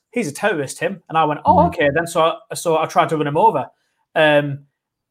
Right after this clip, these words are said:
Speaker 1: but this made total sense to me at the time. And it wasn't until afterwards I went,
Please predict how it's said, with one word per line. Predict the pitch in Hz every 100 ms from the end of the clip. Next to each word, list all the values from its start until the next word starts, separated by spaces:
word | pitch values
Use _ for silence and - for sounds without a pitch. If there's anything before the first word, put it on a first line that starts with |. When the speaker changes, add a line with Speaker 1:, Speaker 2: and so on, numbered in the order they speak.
| -
Speaker 1:
but | 175
this | 208 208
made | 175 165
total | 190 170
sense | 147 196 208
to | 214
me | 196
at | 170
the |
time. | 147 147 123 - _ _ _ _ - -
And | 170
it |
wasn't | 180 175 175
until | 165 170
afterwards | 196 - 156 156
I | 160
went, | 156 156